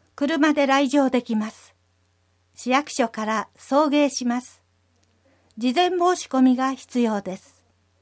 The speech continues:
二、受講希望者には詳しい案内を送付します。申し込み、問い合わせ先、住所、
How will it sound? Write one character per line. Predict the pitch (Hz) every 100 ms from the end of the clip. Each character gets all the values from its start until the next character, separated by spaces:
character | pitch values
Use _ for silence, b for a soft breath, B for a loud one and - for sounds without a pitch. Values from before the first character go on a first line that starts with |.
| _ _ _ _ _ _ _ _ _ _ _ -
二、 | 233 240 - _ _ _ _ _ _ _ _ _ _
受 | 240 262
講 | 302 359 359
希 | -
望 | 302 349
者 | 302 214
に | 202 208
は | 190 185 - _ _ _ -
詳 | 254 262
し | 269 269
い | 233
案 | 233 311
内 | 339 339 262
を | 220
送 | - 269
付 | 277 269
し | -
ま | 233 226
す。 | - - _ _ _ _ _ _ _ _ _ _ _ _ _ _ _ _
申 | 226 269
し | 277 -
込 | 254
み、 | 240 226 233 - -
問 | 262 330
い |
合 | 320
わ | 294 262
せ | 233
先、 | - 190 - 180 - _ _ _ _ _ _ _ _ _ _
住 | 196 285 349
所、 | - 220 190 -